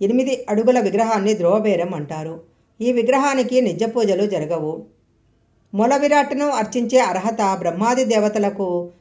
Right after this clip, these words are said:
మహర్షులకు మాత్రమే ఉందట. నిత్య పూజలన్నీ కౌతుక బేరం అనబడే భోగ శ్రీనివాసునికే జరుగుతాయి.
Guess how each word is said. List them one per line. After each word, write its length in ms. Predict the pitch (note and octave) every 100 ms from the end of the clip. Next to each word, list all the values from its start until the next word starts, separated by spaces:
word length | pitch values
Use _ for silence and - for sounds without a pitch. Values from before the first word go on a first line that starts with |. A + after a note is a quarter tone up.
| _ F3
మహర్షులకు 560 | G3 A#3 C#4 C4 B3+
మాత్రమే 500 | A#3 F#3 F3+ D#3+ E3+
ఉందట. 360 | F#3+ D3 D#3 D#3 D#3 - _ _ -
నిత్య 280 | G3 G3 C#4
పూజలన్నీ 640 | C#4 C#4+ C#4 C4+ B3+ C4
కౌతుక 380 | C4 F#3 F#3+ B3+
బేరం 360 | B3 B3 B3+ B3 -
అనబడే 380 | G#3 G3+ G3 G3
భోగ 280 | E3+ F3
శ్రీనివాసునికే 720 | A3 B3+ A#3 G3+ F#3 D#3 F#3+ G3
జరుగుతాయి. 720 | E3 D#3 F3 D3 D3 D#3